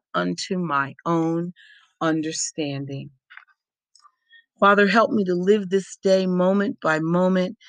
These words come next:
and not to take too many steps at one time to avoid being misguided, overwhelmed, and weary.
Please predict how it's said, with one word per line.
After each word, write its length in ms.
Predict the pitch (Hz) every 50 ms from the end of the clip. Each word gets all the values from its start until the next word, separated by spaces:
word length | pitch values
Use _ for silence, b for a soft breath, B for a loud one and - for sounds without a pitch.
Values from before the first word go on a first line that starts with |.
| B B B B B -
and 160 | 175 180 180
not 200 | 185 185 190 190
to 100 | - 185
take 260 | 175 - 202 175 170
too 160 | - - 214 208
many 220 | 202 202 202 196
steps 600 | 190 - - - - 190 175 170 - - - -
at 60 | - -
one 260 | - 170 175 175 185 180
time 540 | - - 180 175 170 160 156 151 151 - B B B B B B _ -
to 160 | - 185 170
avoid 480 | 165 160 156 170 175 180 180 180 160
being 360 | 170 170 175 175 170 170 165 165
misguided, 960 | 165 170 - - - - 165 165 165 165 170 170 165 175 170 165 170 165 - - -
overwhelmed, 880 | 160 156 151 139 143 147 151 147 143 156 160 165 165 170 170 170 165 - - _ -
and 380 | 165 165 165 165 165 165 156
weary. 560 | 156 165 160 160 156 156 151 151 165 156 -